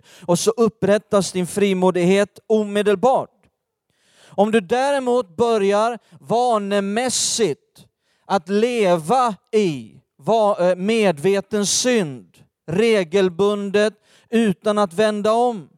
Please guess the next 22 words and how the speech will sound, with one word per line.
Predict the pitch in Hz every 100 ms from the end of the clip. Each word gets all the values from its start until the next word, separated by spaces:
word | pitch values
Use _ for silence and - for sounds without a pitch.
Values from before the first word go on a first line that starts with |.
| _ _ _ _ _ _ _ _ _ _
så | - 233
kommer | - - 247 294 311 302 269 240 -
inte | 240 220 180 214 208
det | 202
att | 202
finnas | - 233 208 240 277 269
en | 247
frimodighet | - 233 185 165 165 170 170 170 175
i |
ditt | 170 170
hjärta, | 202 185 - 185
så | - 196
lura | 214 240 214 247
inte | 233 208
dig | 220 208
själv. | - 233 131 110 _ _ -
Om | - 185 196
du | 165 262 247
börjar | 240 233 226
leka | 240 233 - 220
med | 208 208
synden, | - 247 247 254 240 247 254